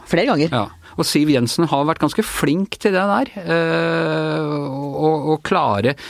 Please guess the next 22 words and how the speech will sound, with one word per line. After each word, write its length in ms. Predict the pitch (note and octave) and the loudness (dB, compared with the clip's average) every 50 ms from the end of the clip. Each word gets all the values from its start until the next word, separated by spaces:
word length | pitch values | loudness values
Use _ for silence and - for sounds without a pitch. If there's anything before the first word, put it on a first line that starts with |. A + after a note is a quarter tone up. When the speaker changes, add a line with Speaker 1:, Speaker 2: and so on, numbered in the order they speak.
| - - - - | -18 -10 -6 -2
Speaker 2:
altså 160 | C#3 - D#3+ | 0 2 2
hun 60 | D#3 | 2
har 80 | E3 D#3 | 2 0
holdt 340 | - - C#3 B2 B2 - | 0 0 0 0 0 2
noen 120 | - E3 D#3+ | 0 0 2
sånne 220 | E3 D3+ C3+ C#3 | 2 2 0 0
Sylvi 380 | - - D3+ C3 A#2+ B2 C#3 D3 | 2 2 2 4 4 4 4 4
Listhaug-figurer 1120 | D3+ D3 C3+ - - - G#2+ G#2 G#2 G2+ - A#2 A2 A2 A2 A2+ A2+ A2+ A2+ B2+ C3+ C#3 | 2 2 0 0 0 0 2 2 2 2 2 2 2 4 4 4 6 6 4 4 4 4
og 80 | C#3+ C3+ | 2 2
sånne 180 | D3+ C3 A2 | 2 0 2
ting, 220 | - A#2 B2 C#3 - - - - | 2 2 0 0 -2 -4 -12 -6
som 140 | - - C3 | 0 2 2
har 100 | B2+ C3 | 2 2
fått 280 | B2+ - C#3+ B2+ - - | 2 0 -2 0 2 4
lov 280 | A#2+ A2 G#2+ G#2+ G2+ | 4 4 4 4 2
til 120 | - - C3 | 2 2 2
å, 40 | C3+ | 4
å 960 | C3+ C3+ C3+ C3+ C3+ C3+ C3 B2+ B2+ C3 C3 C3+ C3+ C3+ C3+ C3+ C3+ C3+ C#3 | 4 2 2 2 2 2 2 0 0 2 2 2 2 4 4 4 2 2 2
boltre 380 | C#3+ D3 B2+ A2 - - G#2 | 2 0 0 0 -2 -2 -2
seg, 140 | - - C3 C3+ | 0 0 -2 0
og 60 | B2+ | 0
dermed 320 | A#2 G#2+ G#2 A2 B2+ D3 | 0 0 2 2 2 2